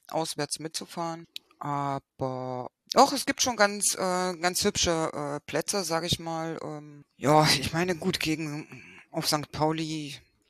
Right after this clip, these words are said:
darf man auch mal verlieren. Was ja nicht das erste Mal ist. Also ich sag mal, wo wir, ähm, davor bei euch waren, habt ihr uns ja im Dezember,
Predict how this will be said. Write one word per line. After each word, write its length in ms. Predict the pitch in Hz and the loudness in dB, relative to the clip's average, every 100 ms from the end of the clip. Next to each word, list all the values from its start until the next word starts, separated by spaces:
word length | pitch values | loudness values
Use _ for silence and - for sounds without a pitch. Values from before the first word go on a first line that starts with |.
| _ _ _ _ _ _ | _ _ _ _ _ _
darf 260 | - 110 - | -2 -2 -2
man 140 | 123 | -10
auch 140 | 98 - | -12 -12
mal 200 | 113 117 | -10 -10
verlieren. 480 | - 107 110 107 - _ _ _ _ _ _ - - - | -10 -10 -8 -8 -10 _ _ _ _ _ _ -20 -14 -6
Was 160 | 123 | 0
ja 80 | 147 | 0
nicht 180 | 139 147 | 0 -2
das 120 | 151 | 0
erste 300 | 127 135 - | 2 2 0
Mal 200 | 110 92 | -6 -8
ist. 320 | 95 - - - - - | -8 -10 -10 -12 -16 -10
Also 160 | - | -6
ich 120 | 127 123 | -4 0
sag 140 | 131 | 4
mal, 640 | 160 147 139 151 123 123 - - _ _ | 8 8 6 -4 -10 -14 -20 -20 _ _
wo 200 | - 143 | -6 -4
wir, 340 | 139 139 131 127 | 0 2 2 2
ähm, 640 | 135 131 131 123 123 117 123 _ _ | 0 -4 -6 -12 -14 -18 -20 _ _
davor 480 | 214 220 - 180 240 | -4 0 4 6 6
bei 300 | - 185 196 | 6 6 6
euch 260 | 196 208 170 | 4 2 0
waren, 580 | 185 190 202 202 202 175 135 - | 0 0 -2 -8 -12 -14 -16 -6
habt 260 | 165 - 160 | -6 -4 -4
ihr 80 | |
uns 220 | 143 151 165 | -4 -2 -2
ja 80 | 160 | -2
im 160 | 165 | -2
Dezember, 680 | 143 - 156 165 175 165 160 | -2 2 2 4 2 2 0